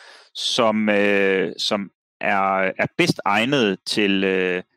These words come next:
til Baltikum, men på det tidspunkt, så vurderer alle, at der er rigeligt med, med nato-militær,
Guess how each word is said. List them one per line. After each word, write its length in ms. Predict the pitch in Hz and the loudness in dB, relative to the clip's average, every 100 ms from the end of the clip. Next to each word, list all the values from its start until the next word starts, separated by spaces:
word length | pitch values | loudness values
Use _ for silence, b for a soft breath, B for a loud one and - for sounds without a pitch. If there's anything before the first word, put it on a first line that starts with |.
| - | -16
til 100 | - - | -4 0
Baltikum, 520 | 202 - - 139 139 | 0 -2 0 0 0
men 180 | 131 123 | -2 -2
på 120 | 139 | 0
det 140 | 143 156 | 0 -2
tidspunkt, 500 | 170 160 143 127 - | -4 -2 0 0 0
så 200 | 135 127 | 0 0
vurderer 600 | 127 143 143 120 104 101 | 0 0 2 4 2 2
alle, 420 | 104 117 139 - | 2 2 2 0
at 140 | 107 | 0
der 60 | 85 | 0
er 360 | 107 107 101 - _ | 2 2 0 -4 _
rigeligt 600 | 92 110 139 165 214 185 - | -12 -4 0 4 4 4 0
med, 240 | 120 110 107 | 0 0 0
med 140 | 117 117 | -2 0
nato-militær, 840 | 117 147 151 123 117 - 139 | 0 0 -2 -2 -2 2 2